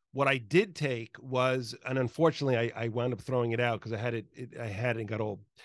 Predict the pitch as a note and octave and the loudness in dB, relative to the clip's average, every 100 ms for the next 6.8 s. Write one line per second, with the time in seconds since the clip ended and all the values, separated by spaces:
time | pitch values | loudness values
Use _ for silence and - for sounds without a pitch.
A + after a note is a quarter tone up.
0 | - - C3+ C3 - - - C3+ D3 F3 | -16 -4 0 0 -4 -16 -6 0 6 6
1 | E3+ D#3+ - A#3 A3+ F3+ B2+ - E3 D#3 | 4 -2 2 4 4 2 0 -2 -2 -2
2 | _ - C#3 - C3+ A2+ D3+ C3+ B2+ A2 | _ -2 -2 -2 -6 -2 -2 -2 -2 -2
3 | - C#3+ C3 A#2+ A2+ - C#3 D#3 D#3 B2+ | 0 0 2 2 0 -6 -16 -18 -10 -8
4 | A2+ A#2 A#2+ C3+ B2 B2 B2 B2 A2 A2 | -4 2 6 6 4 4 2 0 -2 -4
5 | G2+ A#2+ C3 A#2 - _ - A#2+ A#2+ B2 | -2 -2 0 -4 -4 _ -6 -2 -2 -2
6 | G#2 A#2 G#2+ - G#2+ A2+ A2 | -4 -4 -4 -4 0 0 -2